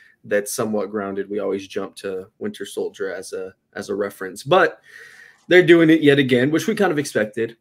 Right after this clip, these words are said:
And, uh, yeah, kicked it, kicked it off with some, some nice news about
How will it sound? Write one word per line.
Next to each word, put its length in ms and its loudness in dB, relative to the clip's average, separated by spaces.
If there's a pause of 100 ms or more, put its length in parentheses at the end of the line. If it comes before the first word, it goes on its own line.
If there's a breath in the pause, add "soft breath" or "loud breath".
(340)
And, 460 -4
uh, 360 -4 (160)
yeah, 260 -4 (120)
kicked 240 -6
it, 220 -10
kicked 200 -16
it 80 -6
off 220 -6
with 140 -8
some, 480 -6
some 240 -8
nice 280 -6
news 300 -2
about 420 -4